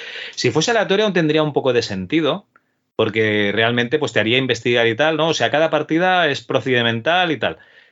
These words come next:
Pero no, no, aquí no es aleatorio, entonces, eh,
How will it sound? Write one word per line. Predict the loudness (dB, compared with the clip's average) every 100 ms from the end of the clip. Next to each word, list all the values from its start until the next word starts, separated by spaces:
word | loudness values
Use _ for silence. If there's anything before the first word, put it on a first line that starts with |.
| _
Pero | -2 2
no, | 2
no, | 2 2 -2
aquí | -6 -4
no |
es | 0
aleatorio, | 2 2 2 2 2 0 -2
entonces, | -2 -2 0 0 0 -2 -6 -14 -16 -16 -16 -10
eh, | -2 0 2 0 0 -4 -6 -14